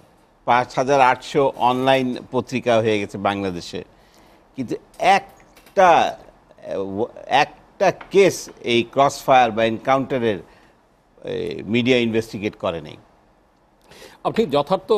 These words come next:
Speaker 2: পয়েন্ট আউট করেছেন, তবে তার আগে একটা
Speaker 1: একটা শুধু কেস হয়েছিল যেটাতে প্রমাণ হয়েছিল যে এটা র্যাব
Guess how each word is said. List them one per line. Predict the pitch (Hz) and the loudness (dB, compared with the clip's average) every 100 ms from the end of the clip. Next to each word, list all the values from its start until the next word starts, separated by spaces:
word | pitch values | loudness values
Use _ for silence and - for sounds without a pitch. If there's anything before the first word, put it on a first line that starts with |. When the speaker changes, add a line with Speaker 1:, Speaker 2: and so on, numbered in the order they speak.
| 185 | 0
Speaker 2:
পয়েন্ট | 156 165 170 | 0 0 2
আউট | 160 | 0
করেছেন, | - 139 117 - 87 _ _ | 0 0 0 -6 -16 _ _
তবে | 165 226 - | 0 0 0
তার | 151 160 | 0 0
আগে | 180 | 0
একটা | 185 - | -6 2
Speaker 1:
একটা | 147 165 - 220 | 4 4 2 -6
শুধু | 202 185 | -6 -8
কেস | - 175 - | -4 -6 -2
হয়েছিল | 165 151 190 | -4 -4 -4
যেটাতে | 151 156 147 147 | -2 -2 -4 -6
প্রমাণ | 143 143 151 | -6 -2 0
হয়েছিল | 147 139 151 165 | 0 -2 -4 -2
যে | 139 127 - - _ | 0 -2 -6 -20 _
এটা | - 107 117 101 - | -8 2 4 2 -2
র্যাব | - 92 110 113 | -8 0 0 0